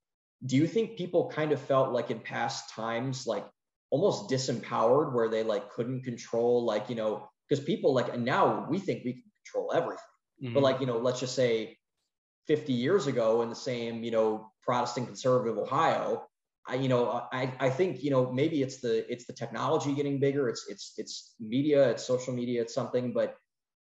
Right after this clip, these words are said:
Speaker 1: do you th-, like, I wonder if that's a link that could be, you know, people just feeling less in control, people feeling like, you know, times were harder, everything else that kind of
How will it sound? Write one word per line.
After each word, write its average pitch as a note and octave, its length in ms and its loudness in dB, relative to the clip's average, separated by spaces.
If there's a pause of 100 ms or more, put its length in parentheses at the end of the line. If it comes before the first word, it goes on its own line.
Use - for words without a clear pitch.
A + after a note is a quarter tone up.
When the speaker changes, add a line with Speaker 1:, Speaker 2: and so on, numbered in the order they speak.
(100)
Speaker 1:
do B2+ 100 -2
you D3+ 120 2
th-, - 220 -12
like, B2+ 200 -2
I C#3 100 4
wonder F3 320 6
if - 80 2
that's C3+ 220 0
a B2+ 60 4
link C3 440 -2
that A#2+ 160 0
could A2 140 -10
be, A2 400 -8 (140)
you B2 80 -2
know, A2 120 0
people C#3 340 -6
just A#2 240 -8
feeling B2+ 580 -2
less A#2+ 500 -4
in A2 140 -6
control, G2 580 -2
people A#2+ 320 -6
feeling B2 300 -2
like, A2 280 -4
you A2+ 60 -8
know, G#2 120 -6
times G#2+ 420 -10
were G2+ 120 -6
harder, G2 320 -2
everything G2+ 400 -8
else F2+ 260 -8
that - 120 -12
kind G#2 160 -8
of G2 100 -8